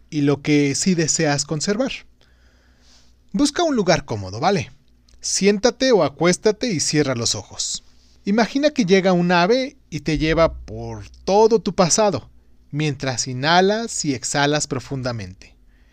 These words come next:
Al tiempo que te encuentres volando, puedes ver las cosas que no te gustaron, lo que fueron tus miedos,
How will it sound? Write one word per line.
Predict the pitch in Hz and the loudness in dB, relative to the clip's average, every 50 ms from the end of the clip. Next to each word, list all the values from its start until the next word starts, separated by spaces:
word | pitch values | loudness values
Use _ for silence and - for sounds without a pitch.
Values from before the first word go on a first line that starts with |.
| _ _ _ _ _ _ _ _ _ _ | _ _ _ _ _ _ _ _ _ _
Al | - 143 160 151 | -4 -4 -4 -2
tiempo | - - 196 196 175 202 202 - | 2 2 2 4 4 2 2 2
que | - 156 147 135 120 110 104 104 - _ _ - - - - | 2 -2 -2 -2 -2 -6 -10 -14 -16 _ _ -20 -20 -4 0
te | 185 | 0
encuentres | 185 170 - 185 185 - - 190 185 165 | 0 2 4 2 2 4 2 2 2 6
volando, | 190 214 220 226 226 202 156 139 160 190 220 - - - - _ _ _ _ _ _ _ _ _ _ _ | 6 6 6 6 4 2 2 0 -4 -4 -6 -12 -20 -20 -20 _ _ _ _ _ _ _ _ _ _ _
puedes | - 254 254 269 226 | 0 2 2 2 2
ver | 196 254 247 | 2 0 2
las | 247 233 - | 2 0 0
cosas | - - 220 - - 202 - | 0 -2 -2 -2 -2 -4 -4
que | - - | -2 -2
no | 160 160 | -4 -2
te | - - 180 | -2 -4 -4
gustaron, | 160 185 - - - 214 202 196 190 180 170 170 175 175 165 - - - - | -4 -4 -6 0 4 6 6 6 6 4 0 -2 -4 -6 -8 -10 -14 -18 -14
lo | - 139 139 | -10 -10 -10
que | 139 - - | -8 -6 -6
fueron | - 160 147 143 143 | -4 -2 -2 -2 -4
tus | 143 139 131 107 - - | -6 -10 -12 -12 -10 -10
miedos, | 135 131 135 139 139 147 147 143 156 170 175 165 - - - - | -8 -6 -4 -4 -4 -4 -4 -6 -6 -8 -8 -8 -8 -8 -8 -8